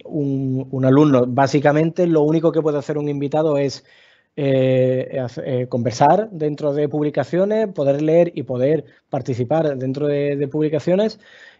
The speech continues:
y, eh, subir archivos también y, y crear los canales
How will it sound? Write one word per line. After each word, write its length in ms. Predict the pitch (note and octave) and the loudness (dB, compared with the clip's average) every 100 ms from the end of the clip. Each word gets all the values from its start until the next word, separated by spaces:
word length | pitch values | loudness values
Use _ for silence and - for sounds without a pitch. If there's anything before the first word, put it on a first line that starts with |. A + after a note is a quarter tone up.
| _ | _
y, 380 | F#3 F#3+ A3+ A#3 - _ _ _ _ _ - | 4 6 4 0 -14 _ _ _ _ _ -12
eh, 540 | B2+ C3 C3 B2+ B2 A#2 | -2 2 4 4 4 0
subir 220 | G#2 G#2 | -2 -4
archivos 340 | A2 C#3+ C#3 | -2 -2 -2
también 320 | C#3 C#3 G#3 A3 - - _ _ _ _ - | 0 2 0 -2 -14 -20 _ _ _ _ 0
y, 760 | G3+ F#3+ F3 E3+ D#3+ D3+ D3+ | 4 6 8 6 6 2 0
y 120 | A3 D#3 | -2 0
crear 280 | F3+ D#3+ | 2 4
los 120 | F3+ F#3 | 2 2
canales 680 | F#3 G3+ E3+ B2 - _ | 0 2 0 -2 -10 _